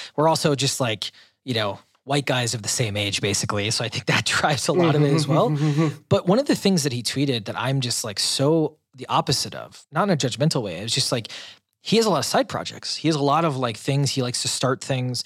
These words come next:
Speaker 1: I think he, he learned that, you know, he needs to treat his main thing like a main thing, you know, based on his tweets. But
Speaker 2: Yeah.
Speaker 1: for me, I can't,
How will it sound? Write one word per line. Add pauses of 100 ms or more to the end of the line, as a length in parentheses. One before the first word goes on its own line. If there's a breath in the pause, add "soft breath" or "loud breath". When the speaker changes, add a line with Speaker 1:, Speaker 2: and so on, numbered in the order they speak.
(320 loud breath)
Speaker 1:
I
think
he,
he
learned
that, (180)
you
know,
he
needs
to
treat
his
main
thing
like
a
main
thing,
you
know, (100)
based
on
his
tweets. (480 loud breath)
But
Speaker 2:
Yeah.
Speaker 1:
for
me, (160)
I
can't,